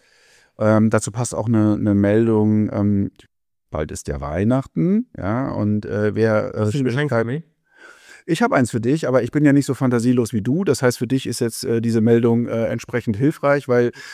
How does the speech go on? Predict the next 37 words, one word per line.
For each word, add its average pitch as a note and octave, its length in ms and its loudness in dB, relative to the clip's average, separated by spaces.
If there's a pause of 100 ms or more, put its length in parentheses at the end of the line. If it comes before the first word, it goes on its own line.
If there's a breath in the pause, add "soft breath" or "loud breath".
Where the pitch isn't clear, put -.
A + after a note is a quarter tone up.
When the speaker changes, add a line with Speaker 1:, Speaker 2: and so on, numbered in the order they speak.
(100)
Speaker 1:
du C#3+ 100 -4
<laughs> - 0 -
kannst - 540 -4
jetzt - 340 -6 (260 loud breath)
den D4+ 220 4
K-I-Modus D#3 800 2
von C3+ 240 -2
Google, C#3 320 -2
zumindest F#3+ 600 -2
wenn D3 120 0
du C#3+ 80 4
in C3+ 60 4
den C3 80 0
U B2 120 0
S A2 140 -2
A A2 260 -2
bist, A#2 340 -6
nutzen, C3+ 500 -2 (420 loud breath)
äh, B2+ 180 2
und B2 220 2
fragen, B2+ 540 0
„Hier C3 260 2
der C3 100 4
Mike, B2 560 0
äh, B2+ 100 -4
cooler C#3 320 0
Dude, C3 360 0
was A#2 100 -2
kann C3 160 -2
ich B2 120 -2
ihm A#2+ 120 0
denn A2 140 -2
Tolles B2 280 2
zu A2 100 -2
Weihnachten A#2+ 360 2
schenken?“ G#2+ 540 -4
Und A#2 320 -4